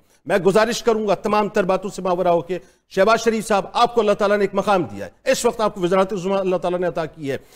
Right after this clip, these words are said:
मैं रियासत से गुजारिश करूंगा, रियासत पाकिस्तान से, देखिए, ये मामला आपके मेरे ईमान का है, वरना कल बरोज़े महशर, कल बरोज़े महशर सरकार मदीना सल्लल्लाहु अलैहि वसल्लम की बारगाह में हाजिरी होगी,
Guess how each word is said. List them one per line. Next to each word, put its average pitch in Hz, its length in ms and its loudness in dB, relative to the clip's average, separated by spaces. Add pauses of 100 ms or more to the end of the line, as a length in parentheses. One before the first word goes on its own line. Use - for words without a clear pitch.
(180)
मैं 202 160 4
रियासत 254 480 4
से 277 120 -2
गुजारिश 220 400 0
करूंगा, 196 340 0
रियासत 208 380 0 (100)
पाकिस्तान 175 500 -2
से, 120 240 -8
देखिए, 247 420 2 (300)
ये 247 160 4
मामला 247 360 4 (120)
आपके 233 280 2
मेरे 240 200 4
ईमान 240 320 0
का 240 140 2
है, 247 80 4
वरना 226 260 0
कल 277 180 4
बरोज़े 226 400 2
महशर, 240 380 0 (400)
कल 302 160 2
बरोज़े 277 360 6
महशर 233 320 0 (260)
सरकार 254 460 4
मदीना 247 340 0
सल्लल्लाहु 233 540 2
अलैहि 226 420 -2
वसल्लम 233 320 0
की 190 80 -8
बारगाह 214 320 2
में 226 100 2
हाजिरी 220 280 0
होगी, 226 340 2